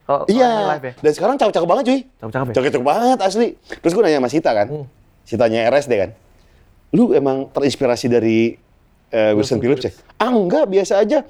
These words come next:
Speaker 2: Kenapa emang gara-gara gue gemuk?" <laughs> Enggak, enggak, enggak sih, enggak sih.
Speaker 1: Tapi ada yang cakep, satu.
Speaker 2: Ada, ada, ada, ada, ada. Dan emang, emang mirip banget kan
Speaker 1: Iya.
Speaker 2: pembagian suaranya,
Speaker 1: Iya.
Speaker 2: musik-musiknya.
Speaker 1: Dan
Speaker 2: Eh,
Speaker 1: notasinya juga
Speaker 2: bener.
Speaker 1: enak banget sih,
Speaker 2: Iya.
Speaker 1: era itu ya.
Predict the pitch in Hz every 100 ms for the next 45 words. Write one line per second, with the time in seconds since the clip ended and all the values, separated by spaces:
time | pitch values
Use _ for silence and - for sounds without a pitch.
0 | _ - - 240 294 240 208 196 165 165
1 | 170 175 160 156 196 202 214 - 160 175
2 | 226 214 190 214 269 247 277 302 311 311
3 | 269 311 - 302 - 262 208 185 233 226
4 | 190 185 180 175 - 190 233 180 156 139
5 | 123 113 104 104 98 - 104 104 - _
6 | - - 151 202 202 196 185 180 135 _
7 | _ - 180 214 202 214 226 190 269 254
8 | 208 123 107 110 101 95 95 147 156 151
9 | 143 110 98 98 104 151 123 123 123 123
10 | 113 131 135 127 127 143 151 127 120 110
11 | - 117 139 135 120 113 104 92 92 120
12 | 127 120 107 107 98 92 117 117 117